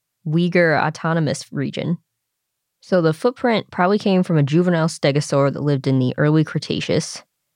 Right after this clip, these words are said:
It's about two point two inches, five point seven centimeters long, and that is small compared to average footprint lengths of twelve to twenty inches or thirty to fifty centimeters.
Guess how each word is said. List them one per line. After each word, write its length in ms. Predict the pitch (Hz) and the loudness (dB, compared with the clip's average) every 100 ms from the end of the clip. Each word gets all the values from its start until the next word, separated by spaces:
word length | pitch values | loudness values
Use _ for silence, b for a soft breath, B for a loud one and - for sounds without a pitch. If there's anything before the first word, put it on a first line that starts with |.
| _ _ _ _ _ _ | _ _ _ _ _ _
It's 140 | - 151 | -4 0
about 240 | 151 - | 0 -2
two 140 | - 202 | -4 -2
point 240 | 185 170 | 0 0
two 140 | - | 0
inches, 440 | 196 190 196 190 - | 2 2 2 0 0
five 220 | - 160 | -2 0
point 200 | 170 147 | 0 -2
seven 240 | - 151 | 0 0
centimeters 460 | 151 160 160 151 131 | 0 0 2 2 0
long, 420 | 139 143 151 202 b b b b _ | 0 2 2 0 b b b b _
and 160 | 151 151 | 2 4
that 280 | 156 156 - _ _ _ - | 4 2 -2 _ _ _ 0
is 160 | 143 | 0
small 640 | - - 175 165 50 50 - | -2 0 2 4 2 -2 -6
compared 360 | - 160 151 143 | -4 0 2 2
to 140 | 143 | 0
average 440 | - 143 151 143 131 | 2 0 2 0 0
footprint 500 | - - - - - | -4 -4 -2 -6 -2
lengths 400 | 160 139 147 - | -2 0 -2 -4
of 240 | 123 - _ | -6 -6 _
twelve 340 | - - 151 143 | -6 0 2 2
to 80 | 135 | 0
twenty 340 | - 156 143 | 2 2 4
inches 300 | 143 151 139 | 2 0 -2
or 140 | 135 156 | -2 -4
thirty 360 | - 147 131 | 0 2 2
to 60 | - | 0
fifty 320 | - 156 - | -2 -4 -4
centimeters. 640 | - - - - 156 - | -6 -4 -4 -2 -4 -4